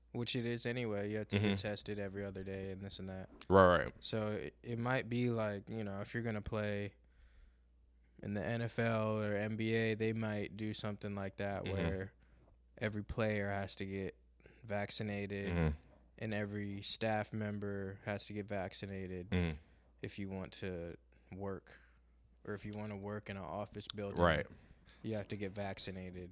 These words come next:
Speaker 2: See, and, and, and that's, and I'm hoping that
Speaker 1: In the
Speaker 2: it
Speaker 1: entertainment world, maybe not.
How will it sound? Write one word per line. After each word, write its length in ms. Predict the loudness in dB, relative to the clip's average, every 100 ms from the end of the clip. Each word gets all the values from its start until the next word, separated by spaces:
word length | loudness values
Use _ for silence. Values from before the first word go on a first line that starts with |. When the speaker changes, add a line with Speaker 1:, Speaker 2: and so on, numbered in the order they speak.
| -12
Speaker 2:
See, 400 | -4 2 4 4
and, 400 | 4 6 4 4
and, 480 | 4 6 6 4 0 0
and 300 | 2 2 4
that's, 280 | 4 4 -2
and 180 | 2
I'm 140 | 2 2
hoping 560 | 6 8 8 8 6
that 140 | 8 8
Speaker 1:
In 40 |
the 80 | 8
Speaker 2:
it 60 | 6
Speaker 1:
entertainment 680 | 4 2 2 4 4 4 6
world, 460 | 8 8 8 4 -2 -20 -20 -20 -20 -20 -20 -20 -20 -20 -18 -2
maybe 400 | 4 6 6 4
not. 300 | 0 -2